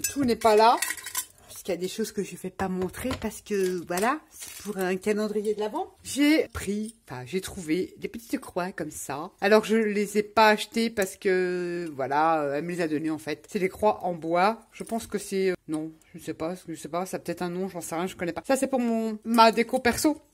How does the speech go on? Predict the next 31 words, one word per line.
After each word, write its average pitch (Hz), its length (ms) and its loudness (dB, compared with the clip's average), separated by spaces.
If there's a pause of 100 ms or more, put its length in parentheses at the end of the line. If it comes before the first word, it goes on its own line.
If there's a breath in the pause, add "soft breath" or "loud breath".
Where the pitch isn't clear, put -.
Pour 185 120 -4
mettre 170 200 -4
des 165 80 -4
petites 185 380 -10
croix 185 200 -2
comme 160 180 -8
ça 180 220 -4
de 165 160 -6
côté 175 360 -6
de 175 100 -4
mon 151 180 -6
cabinet 175 460 -4
curiosité, 185 1000 0
tout 180 120 -16
simple. - 400 -10 (280)
Il 214 40 4
y - 20 10
avait 220 180 6
également, 240 1000 4 (160)
il 202 60 0
y 208 40 6
avait 226 180 2
également 220 400 4
des 247 180 -2
petites, 285 640 -2 (1080)
j'en 226 220 0
avais 254 220 0
trouvé 254 260 -4
une 185 160 0
grosse - 360 2
boîte 214 380 4